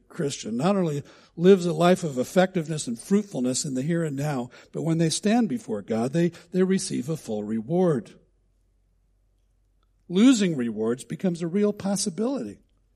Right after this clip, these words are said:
if we are deceived or distracted from the truth of God's word and we live our lives in the darkness of deception.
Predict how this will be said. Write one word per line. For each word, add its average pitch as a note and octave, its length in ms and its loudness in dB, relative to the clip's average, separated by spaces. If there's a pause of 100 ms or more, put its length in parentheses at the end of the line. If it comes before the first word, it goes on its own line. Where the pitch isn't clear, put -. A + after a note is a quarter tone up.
(500)
if - 180 -6
we F3 240 4
are D#3+ 300 4 (420)
deceived G#3 600 4
or G2+ 120 -8
distracted D#3+ 640 0
from D#3+ 140 -6
the B2+ 80 -4
truth F3+ 280 2
of D3 100 -10
God's E3 320 0
word E3+ 300 2
and A3+ 100 -8
we G#2+ 80 -6
live E3 240 0
our F3+ 140 0
lives B2 340 -2
in C#3+ 80 -8
the D#3 120 -4
darkness - 560 -6
of C3 120 -14
deception. - 760 -8